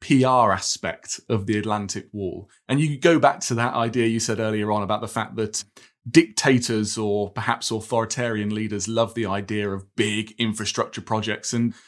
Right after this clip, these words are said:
some more recently, like big walls, not to call President Trump an authoritarian in any way, shape or form, but they have a certain P R element to them. And this was so important during this time. I mean, it fed into the morale of the troops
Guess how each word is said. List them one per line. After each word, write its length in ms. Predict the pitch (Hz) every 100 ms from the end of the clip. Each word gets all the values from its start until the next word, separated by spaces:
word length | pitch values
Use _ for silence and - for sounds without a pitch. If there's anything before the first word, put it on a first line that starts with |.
| _
some 320 | - - 180 160
more 340 | 143 127 131 _ -
recently, 720 | - 214 214 127 - 101 107 - - - -
like 300 | 135 131 - _
big 260 | 143 127 117 131 -
walls, 760 | 120 185 135 95 92 - - -
not 200 | 117 113
to 80 | 110
call 380 | - 101 92 107 -
President 380 | 101 98 -
Trump 320 | - 98 90 98
an 100 | 85
authoritarian 640 | 107 - 104 95 123 123 98
in 80 | 107
any 140 | 120
way, 240 | 90 87 -
shape 340 | - 87 -
or 120 | 92
form, 320 | - 98 90 - _ _ _ _ 165
but 160 | 165
they 160 | - 160
have 160 | 110
a 60 | 95
certain 340 | - 110 120
P 180 | 120 147
R 200 | 147 226
element 320 | 117 98 95
to 80 | -
them. 200 | 90 - -
And 320 | 233 208 208
this 260 | 233 214 196
was 200 | 226 -
so 440 | - - 190 196
important 600 | 170 131 131 117 113 110
during 380 | 120 107 101 101
this 220 | 101 -
time. 340 | - 101 90 - - - -
I 60 | 165
mean, 160 | 175
it 140 | 165 160
fed 260 | - 160
into 220 | 156 143 127
the 80 |
morale 420 | 123 123 127 127 113
of 80 |
the 80 | 117
troops 500 | - - 202 202 -